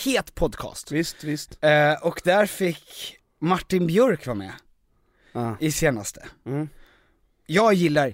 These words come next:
Speaker 1: v-, Martin Björk väldigt mycket. Jag tycker att han är otroligt sympatisk och en perfekt radioperson. Eh, inte för att han är ful, men för att han är positiv,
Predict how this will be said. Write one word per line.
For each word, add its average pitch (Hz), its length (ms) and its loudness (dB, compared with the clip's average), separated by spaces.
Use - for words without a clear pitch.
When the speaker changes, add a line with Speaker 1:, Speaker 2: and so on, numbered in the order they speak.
Speaker 1:
v-, 131 380 -8
Martin 143 260 0
Björk 117 220 -4
väldigt 110 260 -2
mycket. - 320 -10
Jag 147 120 -2
tycker 156 160 -4
att 151 100 -8
han 127 160 -6
är 117 220 -10
otroligt 175 520 -2
sympatisk - 600 -14
och - 340 -12
en 135 280 -4
perfekt - 640 -10
radioperson. 107 680 -10
Eh, 78 60 -16
inte 135 100 -2
för 151 80 -4
att 131 60 -8
han 143 120 0
är - 40 -4
ful, - 320 -2
men 135 220 -2
för 127 80 -8
att 104 80 -10
han 131 120 -4
är 120 200 -8
positiv, - 460 0